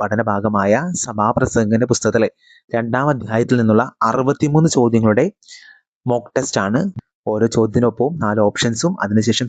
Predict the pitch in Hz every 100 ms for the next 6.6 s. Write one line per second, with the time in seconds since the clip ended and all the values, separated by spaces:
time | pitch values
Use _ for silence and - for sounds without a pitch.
0 | - 110 110 - 107 107 101 117 113 120
1 | 226 _ _ - 120 113 117 117 110 120
2 | 117 113 117 131 117 _ _ - 107 113
3 | 107 110 104 101 113 107 101 107 117 104
4 | 107 170 _ - _ _ 113 113 113 120
5 | 123 110 - 117 117 110 113 - 127 117
6 | 113 127 117 - 107 120